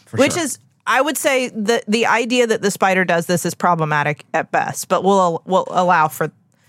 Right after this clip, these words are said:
Speaker 1: It is
Speaker 2: that.
Speaker 1: problematic. What happened to consent? Like, just ask if you're gonna bite
Speaker 2: Well,
Speaker 1: somebody.
Speaker 2: like, I mean, I wish, like, if we could just give somebody, if we could change somebody's entire D N A just by having them, like, bitten by a spider.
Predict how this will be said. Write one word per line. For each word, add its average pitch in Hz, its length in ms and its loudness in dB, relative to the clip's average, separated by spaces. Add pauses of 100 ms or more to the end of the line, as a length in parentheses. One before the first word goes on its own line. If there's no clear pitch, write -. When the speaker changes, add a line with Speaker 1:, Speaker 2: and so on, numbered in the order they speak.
(300)
Speaker 1:
It - 100 0
is 139 160 2
Speaker 2:
that. - 80 -4
Speaker 1:
problematic. 95 560 -4
What 120 100 0
happened 123 220 0
to 107 60 -6
consent? 104 400 -8 (240)
Like, 117 300 -4
just 120 300 -4
ask 113 240 -4
if 95 100 -10
you're 95 80 -8
gonna 90 160 -8
bite 73 260 -10
Speaker 2:
Well, 285 140 2
Speaker 1:
somebody. - 20 0
Speaker 2:
like, 285 280 0
I 262 100 2
mean, 269 220 -2
I 240 120 2
wish, 247 400 0
like, 208 320 -2
if 220 200 0
we 254 160 -2
could 262 180 -4
just 240 240 -2
give 208 300 0
somebody, 185 640 0
if 190 120 -2
we 247 100 2
could 254 140 -2
change 214 340 -4
somebody's 202 320 0
entire 180 420 0
D 175 240 -4
N 160 80 0
A 160 400 -2
just 170 160 -2
by 170 100 0
having 170 300 -2
them, 160 140 -2
like, 143 260 -4
bitten 160 220 0
by 147 140 0
a 151 80 0
spider. - 580 -2